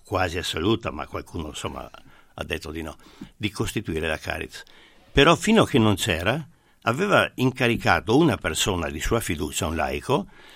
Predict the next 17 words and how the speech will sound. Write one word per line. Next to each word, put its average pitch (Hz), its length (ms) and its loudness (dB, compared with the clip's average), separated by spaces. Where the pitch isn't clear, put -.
che - 100 0
una 120 200 6
volta 135 340 4
o 85 60 0
due, 104 220 2
non 92 160 -2
mi 92 100 -2
ricordo, 85 440 -4
alla 71 140 -8
settimana, 107 720 -2
eh, 87 460 -2
si - 160 0
mettesse 143 440 2
in 104 120 2
atrio 101 360 0
della 104 200 -2
curia 113 460 -2